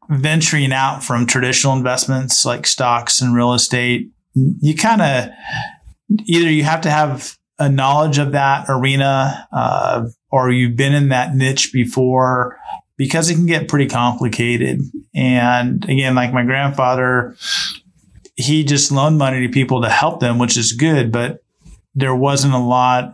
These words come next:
of, uh, recourse around those monies, and it was an area that, um, he wasn't an, an expert in. So again,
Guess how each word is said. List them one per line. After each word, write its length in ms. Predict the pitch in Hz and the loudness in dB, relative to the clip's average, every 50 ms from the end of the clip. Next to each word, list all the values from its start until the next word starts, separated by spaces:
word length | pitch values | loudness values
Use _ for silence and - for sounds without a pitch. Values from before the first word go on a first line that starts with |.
| - | -2
of, 600 | 123 123 123 123 120 120 120 120 120 117 - - | 0 2 2 2 2 2 2 0 -2 -4 -6 -4
uh, 140 | - 123 117 113 | -2 -2 -2 -2
recourse 600 | 113 135 135 139 - - 131 123 123 120 - - | -2 -2 -2 0 0 0 0 0 0 0 0 0
around 300 | 123 123 120 120 120 123 | 0 2 2 2 4 2
those 240 | 120 120 123 120 - | 2 2 0 0 0
monies, 600 | 123 123 120 120 120 120 120 120 120 - - - - - - - - - - _ _ | 0 2 2 2 2 2 2 2 2 0 -2 -6 -10 -10 -6 -6 -6 -6 -6 _ _
and 480 | 123 127 123 123 120 120 120 120 123 120 | -6 -4 -2 0 0 2 2 2 2 0
it 140 | 120 127 - | 0 0 0
was 220 | 139 131 131 127 | 0 0 0 0
an 100 | 131 127 | 0 0
area 400 | 120 123 127 127 127 123 120 120 117 | 2 2 2 2 2 2 0 0 0
that, 600 | 120 120 120 120 117 117 117 120 - - - - - 294 262 | 0 0 0 2 2 0 0 -2 -4 -4 -4 -2 -2 0 0
um, 680 | 135 120 120 117 120 117 113 113 113 113 113 113 - - _ _ - - - | 0 2 2 2 2 2 2 2 2 2 0 -2 -4 -8 _ _ -12 -12 -8
he 180 | - 120 135 135 | -4 -2 0 0
wasn't 680 | 131 131 135 131 139 147 151 147 151 143 131 117 110 | 0 0 0 2 2 2 2 2 0 0 0 0 -2
an, 200 | 135 131 120 117 - | -2 -2 -2 0 0
an 160 | 123 123 123 - | 0 -2 -2 -2
expert 540 | 131 135 139 - - - - 120 117 - - - | -4 -4 -2 -4 -4 -4 -4 -4 -4 -4 -2 -2
in. 280 | 113 113 110 110 - 110 | 0 0 0 -2 -4 -4
So 480 | - - 127 120 123 120 120 120 120 - - - - - - - - - - - _ - | -2 0 2 2 2 2 0 -2 -4 -8 -14 -14 -12 -10 -8 -8 -8 -8 -10 -12 _ -6
again, 800 | 123 123 123 139 151 156 156 151 151 151 147 147 147 - - | -6 -4 0 0 2 2 2 2 2 2 0 0 -2 -4 -10